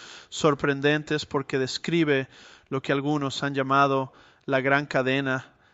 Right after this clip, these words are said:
de la salvación. Antes conoció predestinación, llamamiento, justificación,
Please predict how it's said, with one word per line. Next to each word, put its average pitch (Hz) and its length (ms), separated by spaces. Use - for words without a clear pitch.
de 139 100
la 131 80
salvación. 127 760
Antes 151 340
conoció 135 680
predestinación, 131 1040
llamamiento, 131 840
justificación, 131 1120